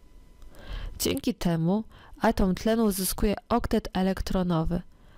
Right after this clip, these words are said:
a atom węgla ma już sześć elektronów, swoje cztery i dwa, jakie uzyskał po utworzeniu wiązań chemicznych z atomem tlenu.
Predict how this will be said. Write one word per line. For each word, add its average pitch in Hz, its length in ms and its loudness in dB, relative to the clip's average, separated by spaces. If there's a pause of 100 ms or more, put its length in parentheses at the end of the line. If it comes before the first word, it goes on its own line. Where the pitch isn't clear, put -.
(160)
a 175 240 2
atom 185 320 0
węgla 190 520 2
ma 190 160 2
już 170 140 0
sześć - 340 -4
elektronów, 170 720 -2 (340)
swoje 226 460 4
cztery 175 640 0 (480)
i 185 120 0
dwa, 190 280 0
jakie 208 280 2
uzyskał 196 460 0
po - 100 8
utworzeniu 190 580 4
wiązań 185 400 2
chemicznych 180 640 0 (260)
z - 40 -2
atomem 190 440 2
tlenu. 175 420 0